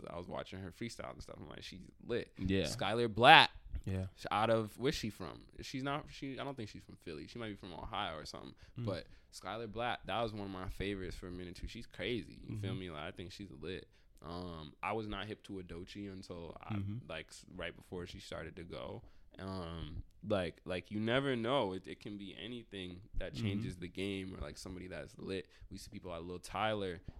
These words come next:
Speaker 1: that he literally makes songs off his phone, and he's
Speaker 2: Mm-hmm.
Speaker 1: fucking going up, you know, like, with BandLab. Like,
Speaker 2: Mm-hmm.
Speaker 1: um, I don't know. It's, it's, it's crazy out
Speaker 2: It
Speaker 1: there,
Speaker 2: is.
Speaker 1: man. Like, entertainment
Speaker 2: It
Speaker 1: is
Speaker 2: is.
Speaker 1: different.
Speaker 2: Mm-hmm.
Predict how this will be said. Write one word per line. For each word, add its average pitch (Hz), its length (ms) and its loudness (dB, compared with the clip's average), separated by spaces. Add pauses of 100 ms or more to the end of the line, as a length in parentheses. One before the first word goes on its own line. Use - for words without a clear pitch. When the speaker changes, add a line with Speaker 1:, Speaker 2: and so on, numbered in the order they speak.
(140)
Speaker 1:
that 78 280 -6
he 101 320 -2
literally 98 280 -2
makes 92 360 -10
songs 95 440 -4
off 92 180 -4
his 90 140 -8
phone, 87 400 -6
and 135 100 -10
he's 101 220 -4
Speaker 2:
Mm-hmm. 101 80 -2
Speaker 1:
fucking 110 240 -4
going 78 260 -10
up, - 260 -12
you 76 140 -10
know, 82 180 -8
like, 76 180 -8
with 80 200 -10
BandLab. 90 480 -6 (340)
Like, 92 300 -4
Speaker 2:
Mm-hmm. 98 260 2
Speaker 1:
um, 92 240 2 (380)
I - 80 2
don't 190 180 4
know. 208 160 4
It's, 147 160 4
it's, 131 180 -6
it's 123 100 -6
crazy 240 520 10
out 110 200 10
Speaker 2:
It 104 80 8
Speaker 1:
there, 143 140 12
Speaker 2:
is. 107 120 10
Speaker 1:
man. 104 220 4
Like, 98 200 -2
entertainment 139 460 0
Speaker 2:
It 123 60 8
Speaker 1:
is 101 120 6
Speaker 2:
is. 101 60 -10
Speaker 1:
different. 113 420 -4 (160)
Speaker 2:
Mm-hmm. 95 280 2